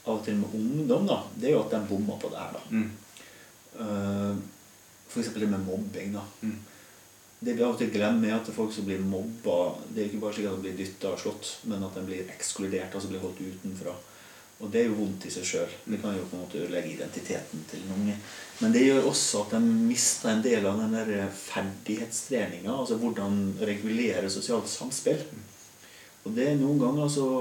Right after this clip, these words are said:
Speaker 1: i hvert fall jeg har hatt pasienter selv med selvskading, da, unge, som da, um, skremmer folk med at de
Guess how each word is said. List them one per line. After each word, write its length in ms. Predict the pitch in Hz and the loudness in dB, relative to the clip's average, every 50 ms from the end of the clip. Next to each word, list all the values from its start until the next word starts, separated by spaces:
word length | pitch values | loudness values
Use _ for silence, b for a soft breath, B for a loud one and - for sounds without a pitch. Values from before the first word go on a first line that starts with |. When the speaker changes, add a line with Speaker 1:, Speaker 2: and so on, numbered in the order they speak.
| 120 113 | 0 -2
Speaker 1:
i 60 | - 127 | -2 -2
hvert 80 | 123 120 - | -2 -2 -2
fall 100 | 120 120 | -2 -2
jeg 80 | 113 | 0
har 80 | 110 107 | -2 -2
hatt 100 | 107 - 104 | -4 -4 -4
pasienter 480 | 101 - 110 107 107 - 107 101 98 98 | -4 -2 -2 -4 -2 -2 -2 -2 -2 -2
selv 240 | - 101 104 104 101 | -4 -4 -4 -4 -2
med 80 | 98 | -4
selvskading, 640 | - 95 95 98 101 - - - - - - 101 120 | -4 -4 -4 -4 -4 -4 -4 -2 -2 -2 -2 -2 -4
da, 80 | 131 - - | -4 -4 -2
unge, 300 | 104 107 107 107 101 113 143 - - - B B B B B B B B B B B B B B | -2 0 0 0 0 -2 -4 -8 -14 -20 B B B B B B B B B B B B B B
som 320 | - - - 110 110 110 107 | -16 -10 -6 -4 -4 -2 -2
da, 160 | 117 117 113 110 107 104 98 98 98 98 95 | 0 0 0 2 2 0 0 0 0 0 -2
um, 80 | 95 95 95 - - - - - - | -2 -4 -8 -10 -14 -18 -20 -10 -4
skremmer 480 | - - - - - - 98 113 123 - | 0 0 0 0 0 0 0 0 0 0
folk 380 | - - 110 - - - - - - - - 113 107 | 0 0 0 0 -2 -4 -10 -14 -16 -10 -6 -4 -2
med 160 | 104 101 101 | -2 0 -2
at 160 | 98 95 - | -2 -4 -4
de 80 | - | -4